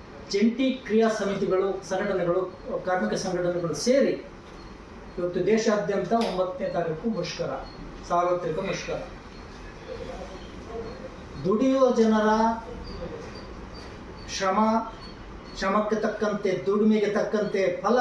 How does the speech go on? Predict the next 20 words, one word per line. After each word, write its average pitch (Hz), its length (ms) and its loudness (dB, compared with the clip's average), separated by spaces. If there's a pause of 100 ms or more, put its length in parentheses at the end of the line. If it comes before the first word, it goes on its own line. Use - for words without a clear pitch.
ಇಲ್ಲದಿರುವುದು 214 640 4
ಇವತ್ತು 185 680 2 (260)
ದೊಡ್ಡ 170 380 -2
ಆತಂಕ. 175 480 2 (680)
ಮೊನ್ನೆ 233 340 6
ತಾನೇ 247 640 6
ಗಡ್ಕರಿ, 214 480 4
ಗಡ್ಕರಿ 214 440 6
ಅವರು, 170 200 2
ಕೇಂದ್ರ 214 320 4
ಸಚಿವರು 202 380 2
ಹೇಳ್ತಾರೆ, 170 520 2 (140)
ಈ 175 140 2
ದೇಶದಲ್ಲಿ 214 480 4
ಬಡತನ 208 340 4
ಹೆಚ್ಚಾಗ್ತಿದೆ 175 640 2
ಅನ್ನೋಂಥದ್ದು. 147 760 -4 (440)
ಇದು 214 140 4
ಸತ್ಯವಾಗಿದ್ದೇ 220 880 4
ಆಗಿದ್ರೆ 170 840 2